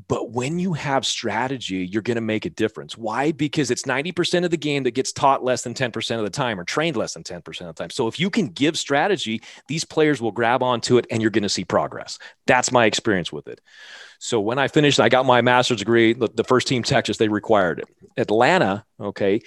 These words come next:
um, when I got hired by Atlanta, the individual that became the, the, the minor league farm director or the assistant gen-, general manager was the individual that hired me. He,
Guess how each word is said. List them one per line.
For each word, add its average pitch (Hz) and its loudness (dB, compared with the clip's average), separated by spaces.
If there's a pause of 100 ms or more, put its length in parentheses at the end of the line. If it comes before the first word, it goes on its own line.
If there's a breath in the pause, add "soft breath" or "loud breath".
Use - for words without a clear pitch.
(680 loud breath)
um, 98 2
when 113 0
I 131 2
got 127 2
hired 139 2
by 113 4
Atlanta, 107 0
the 101 -2
individual 139 2
that 92 -4
became 117 -4
the, 98 -4
the, 104 -4
the 101 -6 (180)
minor 123 0
league 131 2
farm 120 4
director 92 -2
or 92 -2
the 104 -6
assistant 110 -6
gen-, 107 -2 (500)
general 120 4
manager 113 2
was 98 -2
the 117 -2
individual 107 -6
that - -10
hired 113 -2
me. 92 -10
He, - -6